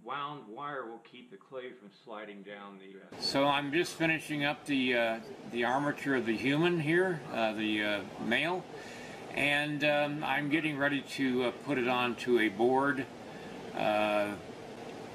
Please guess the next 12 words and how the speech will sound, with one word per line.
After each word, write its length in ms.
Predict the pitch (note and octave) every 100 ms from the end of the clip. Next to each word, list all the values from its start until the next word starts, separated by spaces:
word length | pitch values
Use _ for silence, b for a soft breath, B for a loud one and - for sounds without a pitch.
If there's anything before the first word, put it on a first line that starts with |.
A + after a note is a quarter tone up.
| - - - - - -
for 120 | B2+
mounting. 580 | A#2 C3 C#3 F#3+ G3 E3 - - - - - - - - - - - - - - - - - - - -
And 420 | A2 A#2 A#2 A#2 G#2
here 220 | C#3 A#2+
I've 240 | A2+ G2
mounted 400 | A2 A#2+ B2 B2
it 160 | A#2 A2
on 240 | A#2+ C#3
the 80 | A#2+
board, 420 | F#2 F#2+ F#2+ A#2+
and, 480 | - G#2 G2+ G2+ G2
uh... 220 | G#2 G#2